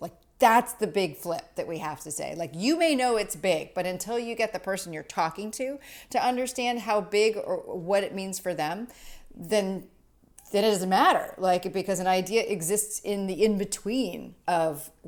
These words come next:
what you think it is and how they can use it. And so that's what we're trying to do, is build, build that bridge. And to me, that's exactly what the red thread is. It's that connection, that story our brains build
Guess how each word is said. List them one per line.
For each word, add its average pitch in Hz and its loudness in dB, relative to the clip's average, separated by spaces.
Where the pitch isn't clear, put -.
what 180 0
you 185 -6
think 202 -2
it 170 -2
is 147 -2
and 156 -6
how 170 0
they 165 2
can 151 -6
use 160 -4
it. - -8
And 180 -2
so 170 2
that's 214 0
what 214 0
we're 196 -4
trying 185 -4
to 170 -6
do, 233 -2
is 240 0
build, 185 0
build 190 0
that - -2
bridge. - -4
And 190 -6
to 240 0
me, 277 4
that's 240 4
exactly 190 4
what 165 0
the 156 -6
red 147 0
thread 202 6
is. 151 -4
It's 156 -8
that 139 -4
connection, 175 -2
that - -2
story 151 2
our 147 0
brains 220 2
build 139 -4